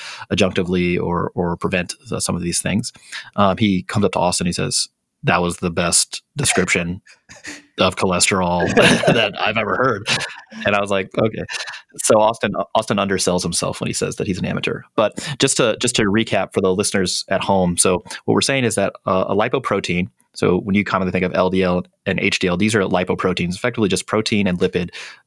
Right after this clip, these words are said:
uh, together, okay? And they travel, they swim around the blood, uh, the systemic circulation in the blood. And if the L D L in particular, uh, is high enough, um, then that can cause problems because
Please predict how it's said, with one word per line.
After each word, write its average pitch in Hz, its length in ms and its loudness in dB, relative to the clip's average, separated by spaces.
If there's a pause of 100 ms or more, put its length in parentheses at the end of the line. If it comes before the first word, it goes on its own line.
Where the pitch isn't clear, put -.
(120)
uh, 90 220 4
together, 92 460 -2 (280)
okay? 90 260 0
And 92 100 0
they 98 200 2
travel, 95 420 2
they - 100 -2
swim 123 200 2
around 104 180 2
the 92 60 -4
blood, 90 240 0 (120)
uh, 90 600 -2
the 95 260 -4
systemic - 540 0
circulation 92 440 0
in 104 60 4
the 110 80 4
blood. 87 300 -2 (380)
And 95 380 0
if 107 200 -2
the 95 160 2
L 110 180 4
D 101 240 2
L 87 320 2
in 90 120 -2
particular, 87 760 -2 (360)
uh, 92 240 2
is 95 140 0
high 113 360 2
enough, - 500 -4 (380)
um, 87 580 0 (300)
then 95 260 2
that 90 240 -2
can 92 220 -2
cause - 280 0
problems 107 600 0
because 90 500 -2